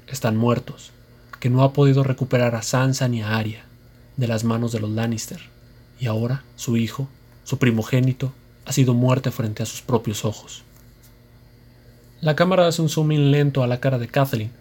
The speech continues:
pasando de un plano americano a un plano medio corto para que podamos apreciar aún más la cara de sufrimiento que tiene esta. Ahora todo está en silencio.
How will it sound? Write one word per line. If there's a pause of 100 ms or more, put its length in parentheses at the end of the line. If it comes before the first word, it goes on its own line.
(340)
pasando
de
un
plano
americano
a
un
plano
medio
corto
para
que
podamos
apreciar
aún
más
la
cara
de
sufrimiento
que
tiene
esta. (1300)
Ahora
todo
está
en
silencio.